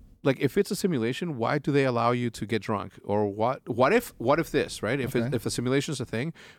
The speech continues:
Speaker 1: what is if it, what if in real life or outside of the simulation, alcohol or those vices don't exist?
Speaker 2: They
Speaker 1: And it was
Speaker 2: probably
Speaker 1: a
Speaker 2: don't.
Speaker 1: make, make-believe thing.
Speaker 2: It's for their entertainment, maybe. I don't know.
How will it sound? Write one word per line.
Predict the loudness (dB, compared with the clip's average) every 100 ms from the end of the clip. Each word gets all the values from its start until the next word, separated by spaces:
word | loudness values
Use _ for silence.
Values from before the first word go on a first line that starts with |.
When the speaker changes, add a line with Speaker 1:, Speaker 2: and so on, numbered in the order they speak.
| _
Speaker 1:
what | 2 2
is | 2
if | 0 0
it, | -2 2
what | 0 0
if | -2
in | -2 -2 0
real | 4 4
life | 4 0 -4 -4
or | -2 -2 0
outside | 0 2 0
of |
the | 0
simulation, | -4 -6 -6 -6 -8 -12 -16 -20 _ _ _ _ _ _ _
alcohol | -2 0 0 -2 -2 -4 -2
or | -2 0 -2 -6 -12
those | -4 0 0 -2
vices | -8 -4 -4 -4 -8
don't | -10
exist? | -10 -12 -14 -18 _ _ _ _ -2
Speaker 2:
They | 2
Speaker 1:
And | 4
it |
was | 4 2
Speaker 2:
probably | 0 0
Speaker 1:
a |
Speaker 2:
don't. | 0
Speaker 1:
make, | 0 0 -2 -10
make-believe | -4 -4 -2 -2 -2 -2
thing. | -6 -8 -10 -12
Speaker 2:
It's | -6 -6
for | 0 2
their | 2
entertainment, | 0 -2 -4 -4
maybe. | -4 -6
I | -6
don't | -4
know. | -6 -8